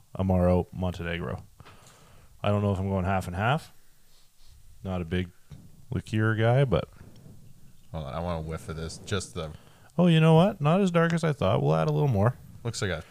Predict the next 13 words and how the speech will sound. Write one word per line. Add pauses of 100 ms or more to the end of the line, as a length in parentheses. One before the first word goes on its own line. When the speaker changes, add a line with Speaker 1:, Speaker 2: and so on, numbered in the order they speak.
(140)
Speaker 2:
frickin'
drink
out
of
a
commercial
now. (2000)
Oh,
that
does
smell
rough,
though.